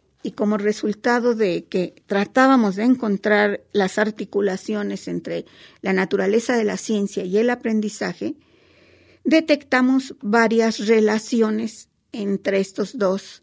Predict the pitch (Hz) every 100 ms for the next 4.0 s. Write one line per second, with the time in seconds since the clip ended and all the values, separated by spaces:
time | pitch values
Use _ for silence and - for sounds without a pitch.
0 | - 214 214 214 214 226 233 214 208 196
1 | - 208 - 240 - 311 330 302 - _
2 | _ _ _ _ _ - - - 254 269
3 | - 381 381 320 - 240 226 226 - -